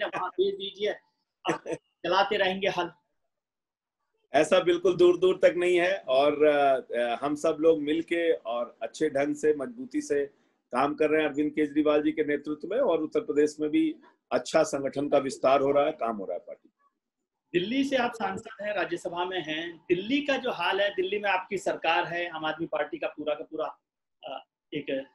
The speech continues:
Speaker 1: दबदबा है, उसके बाद आप समझ रहे हैं कि दिल्ली में जो कुछ हो रहा है, दिल्ली में कोरोना को लेकर भी जितना हाल खराब है आज की तारीख में,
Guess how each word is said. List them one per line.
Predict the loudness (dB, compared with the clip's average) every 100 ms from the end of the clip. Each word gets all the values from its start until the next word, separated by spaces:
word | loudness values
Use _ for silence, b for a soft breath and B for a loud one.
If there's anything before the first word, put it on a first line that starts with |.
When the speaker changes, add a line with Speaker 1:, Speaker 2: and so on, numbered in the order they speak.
| _ _ _ -6
Speaker 1:
दबदबा | -4 0 2 4
है, | 2 -2 -6 -10 -14 -16 _ -12
उसके | -8 0 0
बाद | 2 2 2
आप | 0
समझ | -2 -4 -2
रहे | -4
हैं | -4
कि |
दिल्ली | -4 -4 -2 -2
में | 0
जो | 0 0
कुछ | -2 -2
हो | 0
रहा | 2 4 2
है, | 2 0 0
दिल्ली | 0 0 -2
में | -2
कोरोना | 0 0 2 0
को | 0
लेकर | -2 0 0
भी | -2
जितना | -2 -4 -2 -6 -6 _ _ _ _ -2
हाल | 0
खराब | 0 2 2 2
है | 0 -2
आज | -2 -4
की | -4
तारीख | -4 -4 -6
में, | -12